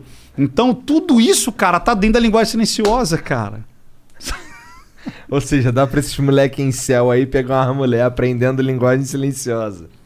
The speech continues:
Speaker 2: Olha aí.
Speaker 1: Exatamente. Então, aquele livro, a-, o amarelo, foi, se eu, eu posso usar, aqui você vai aprender a usar ativamente.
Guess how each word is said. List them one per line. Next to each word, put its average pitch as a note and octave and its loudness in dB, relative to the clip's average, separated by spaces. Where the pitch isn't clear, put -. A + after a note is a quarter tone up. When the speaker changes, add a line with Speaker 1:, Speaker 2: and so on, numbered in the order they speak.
Speaker 2:
Olha G#2+ -4
aí. F#2+ -6
Speaker 1:
Exatamente. C3+ 2
Então, F#3+ 0
aquele G#3 0
livro, D#3 0
a-, C3 0
o C3 2
amarelo, B2 4
foi, C#3+ -2
se G#3 2
eu, G3+ -2
eu G3 2
posso A#3 0
usar, C#3+ 0
aqui D3+ 0
você A3 2
vai E3 4
aprender D3+ 2
a G3+ 4
usar F#3+ 2
ativamente. G3 0